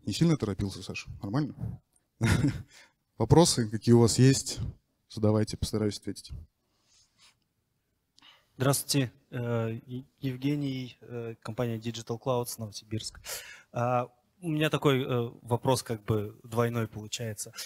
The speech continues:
Speaker 2: Э, показывали на одном из первых слайдов несколько,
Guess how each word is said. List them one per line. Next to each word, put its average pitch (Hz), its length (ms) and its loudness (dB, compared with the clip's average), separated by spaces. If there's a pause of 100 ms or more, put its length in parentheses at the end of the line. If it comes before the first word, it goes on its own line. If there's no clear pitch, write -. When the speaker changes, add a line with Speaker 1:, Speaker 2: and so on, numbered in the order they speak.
(180)
Speaker 2:
Э, 120 320 0
показывали 120 1300 -2
на 120 200 -6
одном 123 220 -8
из 120 100 -12
первых 120 300 -8
слайдов 131 500 -4
несколько, 117 800 -8